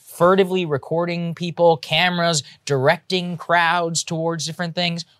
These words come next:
Hmm, that doesn't sound like influence at all. And look, you know, whenever you're talking about this with January sixth, you get labeled some conspiracy theorist or far right-wing nut. Anybody can look at this. It's right here. It's a foia records. It's a p-,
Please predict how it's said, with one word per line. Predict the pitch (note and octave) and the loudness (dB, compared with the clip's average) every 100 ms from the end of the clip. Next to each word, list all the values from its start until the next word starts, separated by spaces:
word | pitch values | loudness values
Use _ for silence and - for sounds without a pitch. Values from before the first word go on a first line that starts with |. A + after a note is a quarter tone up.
| _ - | _ -10
Hmm, | B3+ F#2 | -8 -6
that | G2 D3+ | -8 -6
doesn't | D#3+ G#2+ G2 | -6 -6 -8
sound | A2 A#2 A2+ | -6 -6 -8
like | G2+ | -8
influence | A#2 A#2 A#2+ A#2+ A2+ - - - _ - | -8 -8 -8 -6 -2 -2 -2 -12 _ -4
at | A#2+ | 2
all. | A#2+ D#3 F#3+ | 4 6 4
And | C#3+ C#3 | 2 -2
look, | G3+ B3 - _ - | 0 0 -2 _ -10
you | A#2 | -2
know, | E3+ G#3+ _ _ | 0 -2 _ _
whenever | A#2+ D3+ F#3+ | 0 0 2
you're | G3 | 2
talking | G#3 G3+ G3 | 2 2 2
about | E3+ E3+ | 2 2
this | F3 D#3 | 2 -6
with | C3+ | -4
January | B2 D3 D#3 D#3 | -2 -2 0 -2
sixth, | C#3 G#3+ F#3 | 0 0 0
you | C3 | 0
get | B2+ | 2
labeled | A2+ B2+ B2+ B2+ | 2 0 0 -2
some | - C3 | -2 -4
conspiracy | A#2+ A2+ - D3 D#3 A#2 | -6 -6 -2 0 0 -2
theorist | G2 G#2 B2+ A2+ | -8 -6 -6 -6
or | |
far | F#2 A#2+ B2 | 0 4 4
right-wing | A#2+ A#2+ B2+ A#2+ | 4 0 -2 -8
nut. | G#2+ E3+ F#3 _ _ | 2 2 2 _ _
Anybody | - C3+ F#3 F3+ F3+ | -2 0 4 4 4
can | F3 | 2
look | F#3+ G#3+ | 2 2
at | G3 | 4
this. | C4+ C4 - - | 6 6 2 -2
It's | - D3+ | -4 -2
right | B2+ G#3 | 2 0
here. | F#3 C4+ A#3+ - - | 0 0 0 -2 -14
It's | - - | -10 0
a | G3 | 2
foia | - C4 D#4 D#3+ | 6 6 8 6
records. | A2+ - E2 C3 | 2 -4 -12 -6
It's | D3+ | -4
a | C#3+ | -4
p-, | - | -10